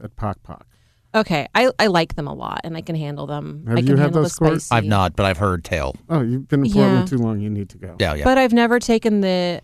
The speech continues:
Speaker 2: the El Jefe challenge at, um, Fire on the Mountain, and so I, I can handle a hot wing, you know, sure. And I do like, I love the, the balance of sweet and salty and fishy that you get at Pok Pok. And Potty also does, like, a nice fish sauce wing.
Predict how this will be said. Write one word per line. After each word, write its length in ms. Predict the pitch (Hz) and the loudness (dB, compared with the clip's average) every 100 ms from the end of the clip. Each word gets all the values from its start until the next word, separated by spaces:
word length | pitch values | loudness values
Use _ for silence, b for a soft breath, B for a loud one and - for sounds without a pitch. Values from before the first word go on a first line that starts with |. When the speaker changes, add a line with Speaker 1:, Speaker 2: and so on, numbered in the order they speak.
| - | -14
Speaker 2:
the 260 | 185 180 - | -8 -6 -2
El 140 | 170 | -2
Jefe 340 | 170 160 160 151 | -2 -4 -6 -8
challenge 560 | - 156 147 147 147 | -6 -4 -6 -8 -10
at, 140 | 151 - - _ - | -10 -12 -20 _ -14
um, 440 | 143 107 139 - _ _ | -12 -12 -16 -20 _ _
Fire 160 | 165 151 | -4 -4
on 60 | |
the 60 | 139 | -6
Mountain, 500 | 147 143 151 - 104 | -10 -14 -16 -20 -18
and 100 | - 165 | -14 -4
so 280 | 175 165 - | -4 -4 -2
I, 260 | 185 196 185 196 _ _ | 0 0 -2 -12 _ _
I 60 | 247 | -4
can 160 | 381 277 | 0 2
handle 340 | 165 160 156 | 2 0 -6
a 60 | 139 | -4
hot 280 | 139 139 147 | -4 -4 -6
wing, 360 | 143 156 170 - | -12 -12 -16 -14
you 120 | 170 | -14
know, 200 | - 156 | -12 -16
sure. 320 | - 165 143 | -16 -14 -10
And 120 | 165 | -2
I 60 | 190 | 0
do 180 | 180 190 | 2 2
like, 300 | 165 151 - | 2 -2 -4
I 40 | 165 | -6
love 340 | 151 147 151 | -4 -4 -6
the, 240 | 156 143 - | -8 -8 -8
the 100 | 160 | -10
balance 300 | 147 147 147 | -8 -8 -10
of 80 | 147 | -18
sweet 360 | - 151 147 | -18 -16 -16
and 80 | 160 | -16
salty 420 | 147 143 139 151 139 | -12 -12 -12 -18 -18
and 200 | 143 - _ | -18 -20 _
fishy 460 | 151 147 156 147 147 _ _ _ | -12 -12 -14 -16 -18 _ _ _
that 120 | - - | -18 -12
you 80 | |
get 100 | 156 151 | -8 -8
at 100 | - | -6
Pok 260 | 143 143 | -8 -8
Pok. 380 | - 147 143 _ _ | -6 -8 -8 _ _
And 120 | 226 - | -2 0
Potty 300 | 302 254 170 | 2 2 -2
also 200 | 151 - | -4 -12
does, 240 | - - _ | -18 -20 _
like, 80 | |
a 40 | 147 | -14
nice 220 | 131 - | -12 -14
fish 220 | - - | -16 -16
sauce 260 | - 90 - | -16 -18 -16
wing. 320 | 139 - | -16 -16